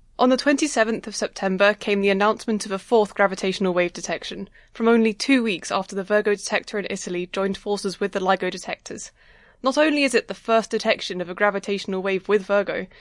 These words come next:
but the first using three different instruments, as the previous three events found were just using their two ligo sites.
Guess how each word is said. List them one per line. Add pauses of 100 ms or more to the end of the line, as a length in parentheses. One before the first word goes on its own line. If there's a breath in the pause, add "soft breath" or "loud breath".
(280 soft breath)
but
the
first
using
three
different
instruments,
as
the
previous
three
events
found (160)
were
just
using
their
two
ligo
sites.